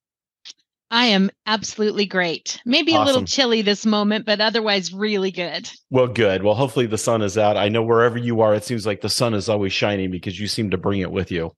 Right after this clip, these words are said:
Speaker 1: Well, thank you. It is, you know, sunny in Colorado. It could be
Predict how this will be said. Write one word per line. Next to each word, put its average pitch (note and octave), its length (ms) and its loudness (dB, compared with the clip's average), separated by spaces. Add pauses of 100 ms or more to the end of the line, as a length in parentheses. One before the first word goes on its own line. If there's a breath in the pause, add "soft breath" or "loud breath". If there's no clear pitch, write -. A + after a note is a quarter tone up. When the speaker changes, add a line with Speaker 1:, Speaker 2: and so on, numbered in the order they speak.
(220)
Speaker 1:
Well, F#3 200 0
thank F#3 340 -4
you. F#3 260 -2
It A#3+ 200 0
is, C4+ 200 2
you B3 120 2
know, G3 240 2 (100)
sunny A#3+ 400 2
in A#3+ 80 4
Colorado. A3 640 2
It G3+ 180 -6
could G#3 160 -8
be G#3 240 -2